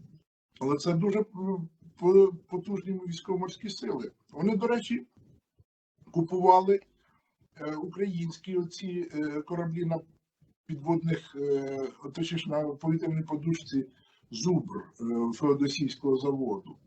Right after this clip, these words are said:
І, е, ну, в цьому сенсі Греція для нас дуже цікава,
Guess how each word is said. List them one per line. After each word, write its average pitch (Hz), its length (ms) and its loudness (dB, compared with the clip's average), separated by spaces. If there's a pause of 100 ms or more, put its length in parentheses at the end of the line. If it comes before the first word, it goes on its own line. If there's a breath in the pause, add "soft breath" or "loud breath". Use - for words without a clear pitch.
(720 soft breath)
І, 151 540 8 (160)
е, 139 220 2 (300)
ну, 202 160 6
в 165 40 -2
цьому 247 260 0
сенсі 240 420 0
Греція 220 420 4
для 196 200 0
нас 202 240 -2
дуже 196 240 2
цікава, - 480 2